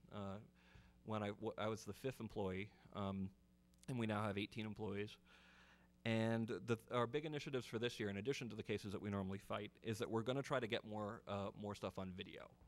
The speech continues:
Um, I'm, I'm tired of people not actually clicking on the documents that proves everything that we say. I want to actually have the student saying,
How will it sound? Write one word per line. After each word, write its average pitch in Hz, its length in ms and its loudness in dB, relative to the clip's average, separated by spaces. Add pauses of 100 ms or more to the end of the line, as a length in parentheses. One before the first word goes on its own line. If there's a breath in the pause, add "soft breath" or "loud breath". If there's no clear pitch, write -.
(180)
Um, 98 340 -2
I'm, 107 240 -2
I'm 104 120 -4
tired 120 300 0
of 107 80 -4
people 107 220 -4
not 101 200 0
actually 98 260 -4
clicking 101 340 -2
on 92 80 -2
the 95 60 -4
documents 95 440 -4
that - 120 -16
proves 95 260 -4
everything 95 420 -4
that 87 120 -12
we 107 80 -8
say. 160 320 0 (260 loud breath)
I 120 100 2
want 117 260 2
to 101 60 -2
actually 101 280 0
have 95 160 0
the 95 80 -6
student 95 340 -4
saying, 95 360 -2